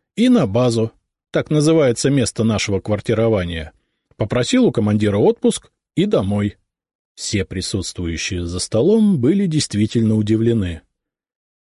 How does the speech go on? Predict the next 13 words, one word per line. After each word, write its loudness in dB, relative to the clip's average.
«Я 2
полагала, 4
что 2
это 2
просто 2
слухи, 2
придуманные 4
юными 4
девицами», 0
произнесла -2
поражённая 0
Александра -4
Фёдоровна. -6